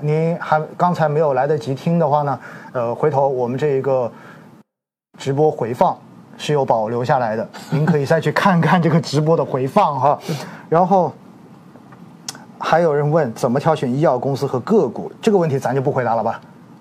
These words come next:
Speaker 1: 这，这不太合适啊，咱们不聊个股。呃，哎，下面这个问题，
Speaker 2: 嗯。
Speaker 1: 我看有一些问题，说医美创新药，就是刚才我们说到了这些有前景的哈，
Speaker 2: 嗯。
Speaker 1: 这些创新板块跟传统的医疗龙头企业相比，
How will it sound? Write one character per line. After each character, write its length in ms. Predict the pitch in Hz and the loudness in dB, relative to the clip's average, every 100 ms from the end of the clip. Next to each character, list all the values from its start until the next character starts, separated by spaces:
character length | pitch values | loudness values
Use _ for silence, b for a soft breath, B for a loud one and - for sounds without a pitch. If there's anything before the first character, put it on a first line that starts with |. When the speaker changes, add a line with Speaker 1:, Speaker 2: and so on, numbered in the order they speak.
| - | -2
Speaker 1:
这， 140 | 160 | 0
这 160 | 147 196 | 2 0
不 100 | 147 | 2
太 140 | 170 | 2
合 160 | 156 147 | 2 -2
适 200 | 139 220 | 0 0
啊， 320 | - 165 170 139 | 2 2 2 0
咱 140 | 143 | 0
们 100 | 147 | 0
不 120 | 156 | 2
聊 140 | 170 135 | 2 4
个 140 | 190 | 2
股。 320 | 143 123 143 151 B B B B B - - | 2 0 -2 -4 B B B B B -14 -2
呃， 520 | 143 135 131 127 123 - - - - - - | 2 2 2 0 -4 -10 -20 -20 -20 -20 -6
哎， 160 | - 196 - | 0 0 -2
下 200 | - 220 | 0 2
面 100 | 196 | 2
这 80 | 147 | 2
个 80 | 131 | 2
问 140 | 127 | 0
题， 180 | 117 - - | -2 -8 -10
Speaker 2:
嗯。 160 | 190 180 - - | -6 -6 -6 -14
Speaker 1:
我 80 | 120 | -8
看 120 | 120 123 | -4 -2
有 80 | |
一 20 | 110 | -2
些 100 | 127 | -2
问 140 | 110 | -4
题， 80 | 104 B B | -6 B B
说 180 | - 190 | -2 0
医 180 | 214 226 | 2 2
美 160 | 127 | 2
创 220 | 104 180 | 0 0
新 100 | 147 | 2
药， 120 | 170 151 | 0 2
就 100 | 151 | 0
是 60 | |
刚 100 | 139 | 0
才 60 | 143 | 0
我 40 | |
们 80 | 120 | 0
说 160 | 123 139 | -2 0
到 100 | 139 | 0
了 80 | |
这 180 | 117 123 | 0 -2
些 120 | 107 | -4
有 140 | 113 104 | -4 -4
前 180 | 120 135 | -4 -2
景 160 | 123 | -2
的 80 | 92 | -4
哈， 160 | 95 - | -8 -8
Speaker 2:
嗯。 240 | - 143 151 | -6 -6 0
Speaker 1:
这 80 | 226 | 0
些 80 | |
创 160 | 214 226 | 2 0
新 160 | 185 190 | 0 0
板 160 | 151 | 0
块 160 | 110 147 | 0 -2
跟 140 | 160 | -2
传 480 | 175 - 95 170 262 | -2 -2 0 0 -2
统 240 | - 220 | -4 -6
的 100 | 202 196 | -6 -4
医 200 | 185 208 | -2 0
疗 160 | 147 | 2
龙 240 | 123 113 180 | 0 -2 -2
头 180 | 139 | -2
企 180 | 127 - | -4 -4
业 100 | 107 | -4
相 240 | 117 131 | -2 -2
比， 100 | 123 | -4